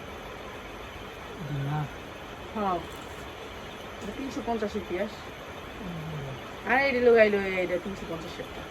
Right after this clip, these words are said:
Speaker 2: আচ্ছা, এটা হচ্ছে তিনশো পঞ্চাশ, এইটাও লিলেন, এটাও চায়না লিলেনের উপরে, তারপর এটা তিনশো পঞ্চাশ। আমি যেটা আপনাদেরকে দিতে পারবো সেটা দিয়ে দিব, ঠিক আছে? আর যেটা না দিতে পারবো সেটা মনে করবেন যে আমি, আমি দশ টাকা হইতে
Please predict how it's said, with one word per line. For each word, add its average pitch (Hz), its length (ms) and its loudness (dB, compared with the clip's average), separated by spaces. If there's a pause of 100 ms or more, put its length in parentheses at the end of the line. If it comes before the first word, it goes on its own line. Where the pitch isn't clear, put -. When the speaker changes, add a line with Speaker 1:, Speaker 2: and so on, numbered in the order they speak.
(680)
Speaker 2:
আচ্ছা, 233 160 2
এটা 262 220 4
হচ্ছে 269 280 -2
তিনশো 294 440 6
পঞ্চাশ, 214 300 0
এইটাও 294 420 2
লিলেন, 240 320 6 (160)
এটাও 247 320 4
চায়না 196 280 4
লিলেনের 180 440 0
উপরে, 170 240 -2 (480)
তারপর 220 260 6
এটা 196 160 2
তিনশো 165 300 0
পঞ্চাশ। 147 320 -4 (220)
আমি 240 180 6 (120)
যেটা 240 240 6
আপনাদেরকে 247 440 2
দিতে 214 320 -2
পারবো 240 280 4
সেটা 226 320 0
দিয়ে 202 160 2
দিব, 170 160 -2 (760)
ঠিক 269 160 0
আছে? 285 240 2 (200)
আর 190 140 2
যেটা 208 200 2
না 208 180 2
দিতে 247 200 -2
পারবো 233 320 0
সেটা 214 160 2
মনে 220 240 4
করবেন 202 300 0
যে 202 80 0
আমি, 196 200 2 (140)
আমি 269 240 4 (120)
দশ 233 200 6 (120)
টাকা 277 240 2
হইতে 262 280 8